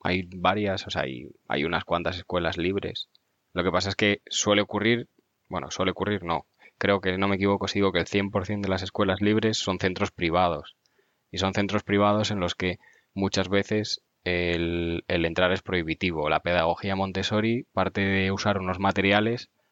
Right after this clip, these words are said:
que son carísimos y que poca gente puede, puede permitirse. Y son unos materiales muy buenos para el desarrollo intelectual de, de los alumnos, pero esta asociación p-, parte de una idea,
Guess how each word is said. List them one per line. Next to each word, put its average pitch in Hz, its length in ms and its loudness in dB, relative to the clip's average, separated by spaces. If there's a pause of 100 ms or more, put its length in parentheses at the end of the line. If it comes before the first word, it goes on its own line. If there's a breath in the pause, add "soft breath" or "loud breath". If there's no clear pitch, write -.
(200)
que 92 100 -6
son 92 140 -2
carísimos 90 760 -4
y 85 80 -12
que 85 280 0 (460)
poca 104 220 0
gente 104 360 -2
puede, 90 480 0 (600)
puede 90 920 0
permitirse. 85 760 -6
Y 104 120 -8
son 107 200 0
unos 120 240 0
materiales 104 640 4
muy 113 200 4
buenos 104 320 2
para 90 180 0
el 87 80 2
desarrollo 90 760 -2
intelectual 90 680 0
de, 82 400 0 (320)
de 104 160 0
los 90 160 0
alumnos, 110 400 0
pero 85 440 0 (280)
esta 117 240 2
asociación 123 760 2 (120)
p-, 110 80 0 (520)
parte 110 340 4
de 117 80 4
una 117 140 4
idea, 110 840 4